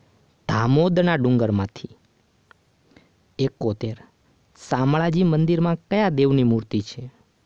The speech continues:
વિષ્ણુ. પ્રશ્ન બોતેર, આરાસુરનો ડુંગર ગુજરાતના કયા જિલ્લામાં આવેલો છે?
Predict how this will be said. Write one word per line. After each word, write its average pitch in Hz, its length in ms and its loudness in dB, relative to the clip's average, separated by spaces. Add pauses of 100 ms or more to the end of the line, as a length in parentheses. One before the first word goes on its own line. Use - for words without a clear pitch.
(640)
વિષ્ણુ. 120 680 -2 (4000)
પ્રશ્ન 160 580 -2 (280)
બોતેર, 127 680 -4 (960)
આરાસુરનો 170 760 0
ડુંગર 147 400 0 (140)
ગુજરાતના 147 640 -2
કયા 208 340 -2
જિલ્લામાં 139 600 0
આવેલો 107 300 0
છે? - 260 -14